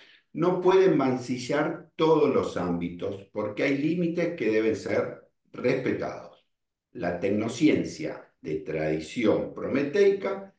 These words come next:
se detiene, sin pretender superar el umbral de la vida. ¿Bien? Entonces, al parecer, los científicos de esta tradición, de este linaje, comprendieron la lección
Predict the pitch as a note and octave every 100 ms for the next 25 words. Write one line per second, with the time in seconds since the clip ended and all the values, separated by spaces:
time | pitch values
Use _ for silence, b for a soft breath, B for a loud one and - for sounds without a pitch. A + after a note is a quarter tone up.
0 | _ _ - - G#2 A2 A2 F#2+ D#2+ -
1 | - - _ _ _ _ _ - D#3 F3
2 | - C3 A#2 A2 G2+ F2+ - - A#2 B2+
3 | D#3+ E3 D#3+ D#3 D#3 - _ _ F3 E3
4 | C3+ G2+ G2+ G#2+ - - _ _ _ _
5 | B2 A2 B2+ G#2+ - - - - _ _
6 | _ - F#2+ D3+ D#3+ - _ _ _ _
7 | _ - - B2 E3 D#3+ G3 G3 - -
8 | _ F#2+ F2+ F#2 G2 A2+ A#2 D#3+ E3 E3
9 | D3+ A#2+ G#2 - F#2+ F#2 D3 C3 G#2 G2
10 | F2 E2 D2+ D2+ D#2 D2+ - D#2+ - E3
11 | D#3+ - F2 - C3 D3+ - F3 D3+ F#3
12 | - C3+ A#2 A#2 A#2+ C3 C3 B2 B2 B2+
13 | - C3+ C3+ D#3+ D#3+ -